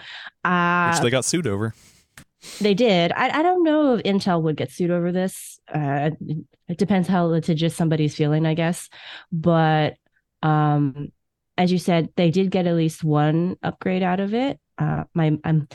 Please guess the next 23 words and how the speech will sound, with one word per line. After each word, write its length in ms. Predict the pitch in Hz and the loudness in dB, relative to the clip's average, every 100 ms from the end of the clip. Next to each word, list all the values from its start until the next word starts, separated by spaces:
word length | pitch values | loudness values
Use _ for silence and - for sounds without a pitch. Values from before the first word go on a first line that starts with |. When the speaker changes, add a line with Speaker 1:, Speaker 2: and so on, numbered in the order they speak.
| - | -6
Speaker 1:
I 80 | 180 | -4
came 200 | - 208 | 0 2
off 200 | 185 185 | 2 0
of 140 | 165 151 | 0 0
a, 160 | 139 147 | 0 -2
a 60 | |
very, 440 | 143 147 147 139 123 | -2 -2 0 -2 -2
um, 360 | 135 135 143 _ _ _ - | -2 -4 -6 _ _ _ -4
eventful 580 | 156 143 143 - 143 135 | 0 0 -2 -4 -4 -2
vacation 520 | 147 139 147 139 143 | -4 -4 -4 -2 -2
weekend, 340 | 127 131 127 143 | -4 -4 -4 -4
so 100 | 143 | -4
my 120 | 123 | -2
brain's 280 | 120 127 123 | -2 -2 -2
a 40 | |
little 260 | 131 151 - 156 | 0 0 0 -2
<laughs> 160 | 120 - | -4 -6
Speaker 2:
<laughs> 160 | - | -8
Speaker 1:
stuck 260 | - 247 190 | -4 -2 0
in 100 | 226 | 2
that 120 | 170 | 2
mode, 240 | 175 180 170 | 2 2 2
sorry. 400 | 214 175 170 | 2 2 0